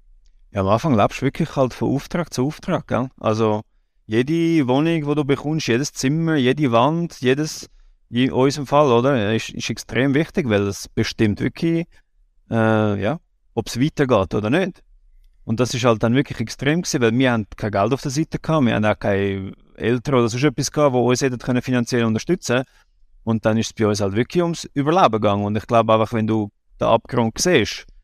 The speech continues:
äh, dann funktionierst du einfach. Egal, entweder habe ich Arbeit gehabt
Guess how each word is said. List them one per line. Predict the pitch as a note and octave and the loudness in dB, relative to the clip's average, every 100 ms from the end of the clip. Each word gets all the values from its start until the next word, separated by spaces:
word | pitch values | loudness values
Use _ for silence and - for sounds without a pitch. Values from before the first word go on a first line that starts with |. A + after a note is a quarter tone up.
| _ _ _ _ | _ _ _ _
äh, | A2 A2 A#2 A#2 | -10 -8 -8 -4
dann | A2+ A2+ | -2 -2
funktionierst | A2+ A2 - A2 D#3+ - | -2 -4 -2 0 0 2
du | |
einfach. | A2 F#2 G2+ | 0 0 -4
Egal, | G#2+ A#2+ D3 A#2+ G#2+ F2+ - | 0 4 4 2 0 -6 -2
entweder | C3 A#2+ A2+ A2+ | -2 0 2 2
habe | A#2+ | 2
ich | A2+ | 4
Arbeit | A2+ G#2+ - | 2 0 0
gehabt | B2+ E3 A#3 | 4 4 2